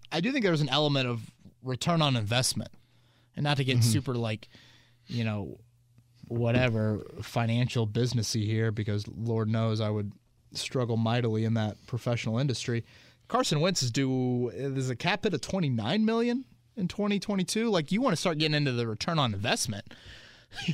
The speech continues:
Speaker 1: know, that's a little bit different than some of these other quarterbacks on that list there. Um, okay, so that was signing a free agent. Our last one, I assume, is draft.
Speaker 2: Yep.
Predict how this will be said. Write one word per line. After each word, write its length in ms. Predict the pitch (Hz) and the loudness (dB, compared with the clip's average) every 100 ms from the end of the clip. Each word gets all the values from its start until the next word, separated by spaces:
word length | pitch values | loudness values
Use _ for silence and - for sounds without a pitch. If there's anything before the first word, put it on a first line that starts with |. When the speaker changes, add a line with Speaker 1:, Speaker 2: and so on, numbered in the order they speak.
| - | 2
Speaker 1:
know, 140 | 190 | 4
that's 380 | 151 - 254 - | 4 4 2 2
a 60 | 185 | 2
little 300 | 185 233 202 | 4 4 2
bit 200 | 196 165 | 2 0
different 380 | 233 165 135 - - - - - | 0 0 -2 -4 -18 -20 -14 -6
than 100 | 147 | -2
some 160 | 185 | 0
of 40 | 165 | 2
these 140 | 139 | 2
other 160 | 160 170 | 2 2
quarterbacks 760 | - 143 117 107 110 - - - _ _ _ _ _ _ _ _ _ - | 0 0 0 -4 -4 -4 -6 -8 _ _ _ _ _ _ _ _ _ -2
on 200 | 147 135 | 2 4
that 200 | 120 113 | 2 2
list 420 | 127 135 131 - | 0 2 0 -4
there. 300 | 110 98 92 - - - - - | -8 -6 -8 -12 -20 -20 -20 -6
Um, 320 | 120 113 110 120 | -2 0 -2 -2
okay, 180 | 156 151 | 0 0
so 140 | 156 | 2
that 160 | 190 220 | 2 4
was 120 | 196 | 4
signing 680 | - - 214 208 196 151 135 | 4 4 4 4 4 2 2
a 120 | 127 | 0
free 320 | - 147 131 | -2 0 2
agent. 300 | 123 120 135 | 2 2 0
Our 80 | 147 | 2
last 300 | 156 170 - | 2 2 0
one, 160 | 175 | 2
I 80 | 160 | 2
assume, 320 | 143 - 160 | 2 0 0
is 120 | 143 117 | 0 -4
draft. 680 | 139 135 139 165 - - - - | -4 -4 -2 -4 -8 -18 -10 0
Speaker 2:
Yep. 260 | 135 135 | 0 0